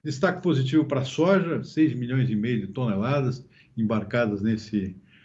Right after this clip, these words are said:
nesse, é, os primeiros oito meses do ano, estamos falando aqui de janeiro até outubro, é, é, perdão, de janeiro até agosto, e esses dados foram divulgados, que correspondem ao mês de agosto,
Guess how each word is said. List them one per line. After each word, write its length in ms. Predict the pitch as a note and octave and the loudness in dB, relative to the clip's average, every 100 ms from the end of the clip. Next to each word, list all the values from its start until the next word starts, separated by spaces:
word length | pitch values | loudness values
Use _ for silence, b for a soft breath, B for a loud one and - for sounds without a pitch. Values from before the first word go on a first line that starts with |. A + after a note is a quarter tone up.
| b | b
nesse, 800 | A2 A2 - - A2 G#2 G2 G#2+ C3 G#2+ | -2 -2 -2 2 6 6 4 0 -2 -8
é, 400 | G#2+ G2+ G2 F#2+ - - _ _ | -8 -8 -8 -10 -12 -18 _ _
os 80 | - | -4
primeiros 540 | A2+ A2 B2+ G2+ - | 2 6 6 4 0
oito 240 | F3 E3+ A2+ | 2 2 2
meses 220 | A2+ G2 | 0 2
do 100 | G#2 | 2
ano, 200 | D3 - | 2 0
estamos 240 | - A2 | -4 -6
falando 160 | A#2 A2+ | -2 0
aqui 160 | G#2+ A#2 | 0 0
de 80 | |
janeiro 400 | G2+ G#2 A#2 C#3 | 2 2 4 4
até 200 | A2 - | 2 0
outubro, 560 | G#2 G#2 D#3 F3 C3 - B B B - | -2 2 4 4 2 -6 B B B -2
é, 320 | A2+ A2+ D#3+ D#3 | 0 0 0 -2
é, 60 | |
perdão, 420 | C3 C3+ A2+ G#2 F#2+ | 0 2 2 0 -2
de 60 | |
janeiro 260 | A#2+ A#2+ B2+ | -2 0 0
até 200 | - B2+ | 2 0
agosto, 600 | A#2+ A2 C3+ C3 D#3+ - B B B | 0 0 0 -2 -8 -10 B B B
e 120 | B2 | -2
esses 200 | B2+ B2+ | -2 -2
dados 260 | G#2+ A#2+ A#2 | -2 -2 -2
foram 160 | C3+ A2 | -2 0
divulgados, 500 | G#2+ A2 G#2 A2+ - | 0 -2 -4 -8 -8
que 40 | |
correspondem 540 | C3 A#2 - B2+ A#2+ | -4 -4 -4 -4 -2
ao 40 | G#2+ | 0
mês 240 | A#2+ G#2 | 0 -2
de 120 | G2+ | -2
agosto, 640 | D3 A2+ A2+ B2 - - | -2 0 2 2 0 -12